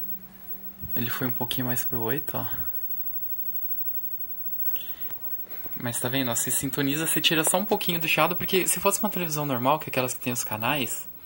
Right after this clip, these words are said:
ou aquela de rodar, né, ou as digitais, você coloca no canal aí que você tá transmitindo, aqui no meu caso o oito,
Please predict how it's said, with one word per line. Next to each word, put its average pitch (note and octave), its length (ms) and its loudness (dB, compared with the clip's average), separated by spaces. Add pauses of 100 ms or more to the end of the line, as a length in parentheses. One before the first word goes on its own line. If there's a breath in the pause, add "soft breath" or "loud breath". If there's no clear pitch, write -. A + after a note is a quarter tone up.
(500 loud breath)
ou - 100 4
aquela B2 280 2
de B2 80 2
rodar, A#2+ 520 4
né, B2 200 2
ou B2 120 2
as A#2+ 160 0
digitais, A#2+ 840 0 (720 loud breath)
você C3+ 440 4
coloca C#3+ 360 4
no D3 100 2
canal D3 360 4
aí C#3+ 120 2
que - 100 -2
você - 120 0
tá C#3+ 200 -2
transmitindo, D3 600 -2
aqui D#3+ 140 -2
no C3+ 60 0
meu B2+ 120 -2
caso C3 320 -2
o E3 40 2
oito, E3+ 280 0